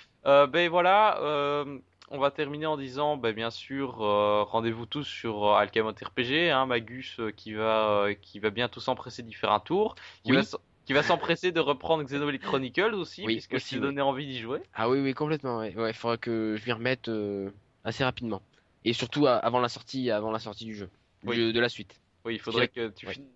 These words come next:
Speaker 1: Non, ce serait pas mal.
Speaker 2: Oui, ce serait pas mal, oui.
Speaker 1: Mais voilà, donc, euh, après toutes ces recommandations, je n'ai plus qu'à vous dire, euh, à la prochaine. Suivez le, le forum sur Twitter, euh, at Alcamot R P G,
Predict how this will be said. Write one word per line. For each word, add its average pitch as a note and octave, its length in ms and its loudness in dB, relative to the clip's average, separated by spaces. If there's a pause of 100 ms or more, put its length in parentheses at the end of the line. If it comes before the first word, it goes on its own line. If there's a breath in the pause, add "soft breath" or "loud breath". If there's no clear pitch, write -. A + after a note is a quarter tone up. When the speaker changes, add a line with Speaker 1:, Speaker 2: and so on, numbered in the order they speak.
(400)
Speaker 1:
Non, D3+ 80 0
ce C#3+ 100 -8
serait B2+ 160 -6
pas - 480 -16
mal. A#2 140 -8
Speaker 2:
Oui, D3+ 100 0
ce - 120 -14
serait D3 140 -8
pas C#3+ 100 2
mal, A#2 160 2
oui. G#2+ 160 -6 (880 loud breath)
Speaker 1:
Mais D3 100 6
voilà, D#3+ 380 8
donc, D#3 300 -8
euh, C#3+ 120 0
après C#3+ 240 -4
toutes D3 160 -14
ces D#3 120 -8
recommandations, B2+ 840 -4
je C3+ 120 -14
n'ai A#2+ 120 -8
plus B2+ 160 -12
qu'à B2+ 160 -4
vous A#2 180 -10
dire, B2 380 -4
euh, A2+ 140 2
à B2+ 80 4
la A#2+ 100 4
prochaine. E3+ 600 -2
Suivez C3+ 400 -2
le, A#2 340 4
le C3 140 2
forum D3 400 2
sur - 200 -8
Twitter, - 300 -4 (240)
euh, A#2 160 4
at C3 200 2 (160)
Alcamot B2+ 420 0
R B2+ 240 -4
P A2 160 -6
G, D3+ 360 0